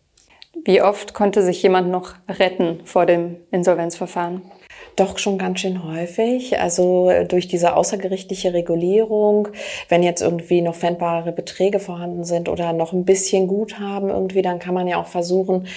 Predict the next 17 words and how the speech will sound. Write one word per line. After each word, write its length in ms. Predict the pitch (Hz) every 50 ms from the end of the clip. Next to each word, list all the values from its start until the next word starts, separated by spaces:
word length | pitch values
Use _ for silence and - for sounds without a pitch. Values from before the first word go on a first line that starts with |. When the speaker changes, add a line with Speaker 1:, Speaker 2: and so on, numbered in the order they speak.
| - - - - -
Speaker 2:
das 320 | - 170 160 165 - - -
anzubieten 840 | - - 170 196 190 - - 202 190 196 196 202 202 196 202 196 190
und 180 | - 170 175
somit 320 | - - 170 170 175 175 175
zu 160 | - - -
regulieren. 720 | 151 151 147 - 156 151 147 147 147 147 147 147 147 147 _ _ _ _
Speaker 1:
Was 160 | 190 190 -
sind 160 | - 226 220
die 80 | 220 196
häufigsten 500 | - 208 208 233 226 - - - 220 202
Gründe, 320 | - - 240 233 202 180
warum 220 | 175 185 180 180 180
Menschen 360 | 180 180 190 190 - - 196
in 140 | 190 190 180
die 100 | 185 -
Insolvenz 640 | - 185 180 185 185 180 185 185 190 196 - - 185
rutschen? 400 | 185 - - - - - -